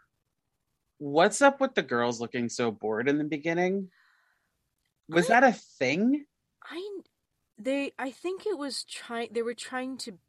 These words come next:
Speaker 2: be a parody of sophistication, I think, 'cause they were complete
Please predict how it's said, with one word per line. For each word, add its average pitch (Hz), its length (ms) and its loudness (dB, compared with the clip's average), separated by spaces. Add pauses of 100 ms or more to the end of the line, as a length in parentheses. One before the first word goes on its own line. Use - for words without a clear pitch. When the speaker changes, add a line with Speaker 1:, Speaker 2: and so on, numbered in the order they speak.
(100)
Speaker 2:
be 196 520 -10 (420)
a 180 60 -6
parody 185 840 -6
of 156 600 -10 (100)
sophistication, 269 1200 -14 (140)
I 262 80 -18
think, - 560 -18 (520)
'cause 226 140 -8
they 220 80 2
were 208 120 -4
complete 220 380 -12